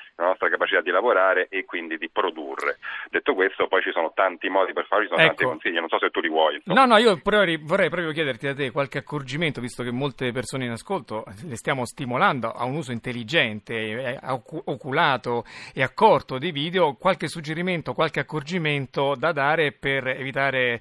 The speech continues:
Speaker 2: errori, evitare cose da non fare e soprattutto cosa bisogna fare?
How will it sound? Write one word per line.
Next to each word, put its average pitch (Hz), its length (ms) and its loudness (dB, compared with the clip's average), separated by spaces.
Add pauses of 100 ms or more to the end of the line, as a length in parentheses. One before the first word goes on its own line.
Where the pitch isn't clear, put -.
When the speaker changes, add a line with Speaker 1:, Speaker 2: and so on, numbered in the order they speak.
(200)
Speaker 2:
errori, 127 480 -2
evitare 120 380 -2
cose 123 260 -6
da 120 80 -4
non 127 140 -4
fare 208 260 -2
e 127 120 -10 (100)
soprattutto 151 360 -6
cosa 147 240 -2
bisogna 131 320 -4
fare? 110 360 -6